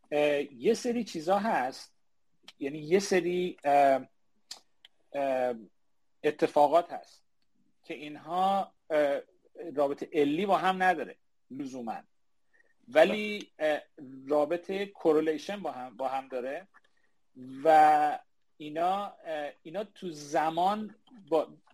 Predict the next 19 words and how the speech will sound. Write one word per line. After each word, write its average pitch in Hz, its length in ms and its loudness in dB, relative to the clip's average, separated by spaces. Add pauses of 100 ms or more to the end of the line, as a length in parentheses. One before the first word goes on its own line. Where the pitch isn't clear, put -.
(300)
با 147 200 2
هم 190 220 -2
اتفاق 185 440 -4
نمیفته، 147 340 -12
یعنی 139 160 -8
با، 160 220 4
با 139 140 0
لگ 143 400 6
اتفاق 117 420 -10
میفته. 110 240 -16
یعنی 135 460 -8
اول 151 340 8
یکیش 196 260 0
اتفاق 143 460 -2
میفته، 139 280 -10
معمولاً 151 440 0
اینجوریه 151 540 -8
که 139 80 -10
مثلاً 139 380 -4